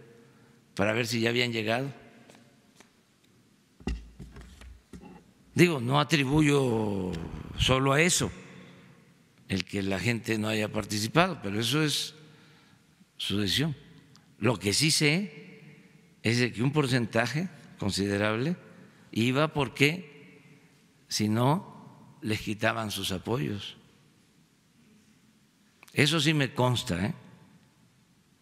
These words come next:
¿Qué porcentaje? No sé. Pero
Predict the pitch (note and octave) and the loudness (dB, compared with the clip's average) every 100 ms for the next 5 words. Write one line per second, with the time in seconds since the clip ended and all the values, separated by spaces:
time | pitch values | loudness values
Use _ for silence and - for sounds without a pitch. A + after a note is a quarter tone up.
0 | _ _ _ _ _ _ _ _ _ _ | _ _ _ _ _ _ _ _ _ _
1 | _ _ _ _ _ - - D#3+ E3+ D3+ | _ _ _ _ _ -20 0 2 2 0
2 | C#3+ B2+ D3+ C#3+ C3 A2+ - F#2 - - | -2 -2 -2 -2 -4 -2 -2 -4 -8 -20
3 | - - - - - - _ _ _ _ | -20 -18 -16 -16 -18 -20 _ _ _ _
4 | _ _ _ _ _ _ _ _ _ _ | _ _ _ _ _ _ _ _ _ _
5 | _ _ _ _ _ _ _ _ _ _ | _ _ _ _ _ _ _ _ _ _
6 | _ _ _ _ _ _ _ _ _ _ | _ _ _ _ _ _ _ _ _ _
7 | _ - B2 B2+ A#2 A2 - | _ 0 2 2 -2 -4 -8